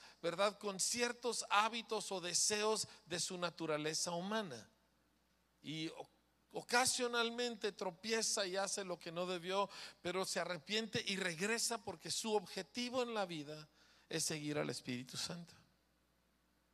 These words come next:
Ese sí es un discípulo. La otra es lo que la mayoría de la raza humana hace,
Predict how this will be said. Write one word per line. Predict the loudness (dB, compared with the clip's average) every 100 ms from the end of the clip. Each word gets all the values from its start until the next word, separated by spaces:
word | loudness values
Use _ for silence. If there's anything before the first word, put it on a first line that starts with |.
| _ _ -8
Ese | -4 -2
sí | -2 0
es | 0 -2
un | -4
discípulo. | -6 -6 -8 -12 -16 -20 _ _ _ -20 -18 -6
La | -4 -2
otra | -4 0 2 2 -2 -10 _ _ _ _ _
es | -2 0 2 2 0 -4 -10 _ _ _ _ _ _
lo | 0 0 2
que | -2
la | -2
mayoría | -2 -2 -2 -2 -2 0
de | 0
la | 0
raza | 0 -2 -2 -4
humana | -4 -4 -2 0
hace, | 2 0 -2